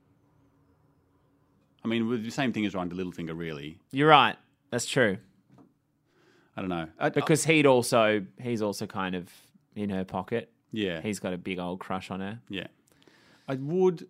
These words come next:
Speaker 1: I would love it to be someone else that we haven't thought of. I don't know who that is.
Speaker 2: Well, this is my third option,
Speaker 1: Oh,
Speaker 2: is
Speaker 1: okay.
Speaker 2: the Great Northern Conspiracy. So the idea that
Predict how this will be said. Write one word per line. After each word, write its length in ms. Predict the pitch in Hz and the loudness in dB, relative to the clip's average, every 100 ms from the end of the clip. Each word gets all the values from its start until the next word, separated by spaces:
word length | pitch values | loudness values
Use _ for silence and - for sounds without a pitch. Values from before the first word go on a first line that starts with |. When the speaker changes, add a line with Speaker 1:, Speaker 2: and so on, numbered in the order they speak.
| - | -2
Speaker 1:
I 60 | |
would 120 | 143 | 0
love 120 | 156 156 | 2 0
it 60 | |
to 80 | 139 | -2
be 80 | 135 | -2
someone 320 | 123 110 101 | -2 -2 0
else 180 | 87 85 | -2 -6
that 60 | |
we 80 | 90 | -10
haven't 240 | 87 85 82 | -8 -8 -8
thought 180 | 80 | -10
of. 240 | 71 73 - | -12 -16 -10
I 80 | 87 | -8
don't 100 | 82 | -8
know 60 | 85 | -8
who 140 | 90 | -8
that 120 | 92 | -6
is. 300 | 110 147 135 | -4 -6 -6
Speaker 2:
Well, 80 | 113 | -6
this 200 | 113 127 | -2 -2
is 100 | 127 | -2
my 180 | 117 113 | -2 -2
third 280 | 107 110 107 | -2 -4 -2
option, 380 | 104 - 104 95 | -4 -6 -10 -2
Speaker 1:
Oh, 200 | 98 101 | 2 2
Speaker 2:
is 100 | 104 98 | 2 -2
Speaker 1:
okay. 140 | 120 | -2
Speaker 2:
the 100 | 110 | -4
Great 300 | 98 110 92 | 0 0 0
Northern 300 | 104 101 95 | -2 -4 -4
Conspiracy. 720 | - 92 - 87 87 - - | -8 -12 -10 -10 -10 -12 -14
So 120 | 113 113 | -10 -4
the 140 | 110 | -2
idea 460 | 101 101 101 95 90 | -2 -4 -4 -6 -6
that 260 | 95 87 | -8 -12